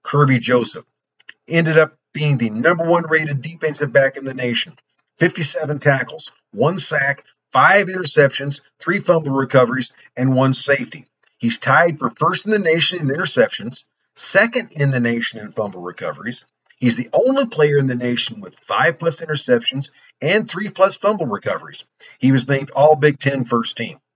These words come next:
<laughs> He should have been. Sophomore defensive back Devon Witherspoon,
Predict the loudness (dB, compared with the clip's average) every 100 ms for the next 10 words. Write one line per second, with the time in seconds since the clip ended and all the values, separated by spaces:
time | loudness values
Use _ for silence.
0 | _ _ _ _ _ -6 -4 -4 -6 _
1 | _ -4 -2 0 -2 -6 -12 -16 _ _
2 | _ _ -20 _ -20 -20 _ _ -4 2
3 | 4 4 2 -4 -2 -4 0 0 -2 2
4 | 4 4 2 _ _ 2 4 4 2 -2
5 | -2 -4 -4 -4 -4 -10